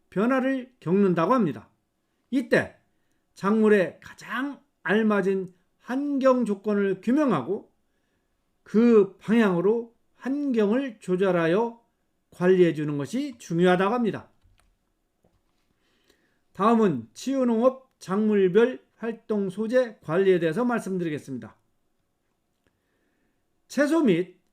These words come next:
식량 작물은 종류가 매우 다양하고 형태적, 생태적 또는 재배적 특성이 상이한 작물이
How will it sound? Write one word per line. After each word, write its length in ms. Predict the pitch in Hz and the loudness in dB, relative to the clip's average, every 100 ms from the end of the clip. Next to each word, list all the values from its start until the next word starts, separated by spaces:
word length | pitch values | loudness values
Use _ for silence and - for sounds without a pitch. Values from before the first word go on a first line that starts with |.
| _ | _
식량 560 | - 247 254 233 208 | -8 -4 0 0 0
작물은 540 | 185 196 202 165 160 143 | -2 0 0 0 -4 -6
종류가 480 | 180 226 202 180 | -4 0 0 0
매우 500 | 135 156 185 262 285 | -4 -10 -12 -8 -8
다양하고 720 | - 202 208 190 185 262 294 _ _ _ _ | -4 0 0 0 -4 -6 -8 _ _ _ _
형태적, 680 | - 208 196 175 170 156 _ _ _ | -6 -4 0 0 0 -4 _ _ _
생태적 760 | _ 214 254 247 254 247 247 _ | _ -8 -4 -2 2 0 -2 _
또는 400 | 269 269 277 233 _ _ _ _ _ | -2 0 -2 -8 _ _ _ _ _
재배적 680 | - 196 269 262 254 - | 2 4 4 4 2 2
특성이 580 | - 233 220 220 269 269 _ _ _ | -10 -8 -2 -2 -2 -8 _ _ _
상이한 640 | - 226 214 202 185 180 | -14 -4 0 2 2 -2
작물이 600 | 156 170 180 240 285 | -6 -6 -4 -4 -8